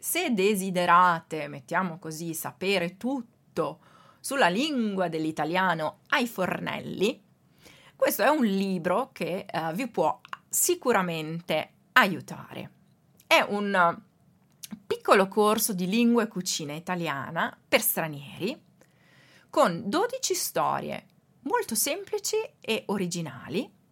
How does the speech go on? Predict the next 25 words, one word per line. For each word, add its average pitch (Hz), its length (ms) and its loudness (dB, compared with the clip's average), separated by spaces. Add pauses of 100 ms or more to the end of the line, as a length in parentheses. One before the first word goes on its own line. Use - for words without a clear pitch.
(460)
che, 311 340 2
eh, 151 360 0
vi 180 140 -2
aiuteranno 170 880 -2
ad 156 140 -2
esercitare - 1000 -6
la 185 380 0
lettura 190 960 0 (140)
e 403 160 -6
amplieranno 190 1200 -2
le 349 140 -2
vostre 156 340 -6
conoscenze 170 800 -6
di 170 100 -6
lessico 170 840 -4
nell'ambito 156 880 -6 (360)
culinario. 143 760 -10 (840)
Ogni 233 300 6
racconto 359 840 2
è - 100 -4
accompagnato 165 920 -6
da 147 80 -10
un 151 100 -10
glossario 151 680 -2
visuale 180 1200 0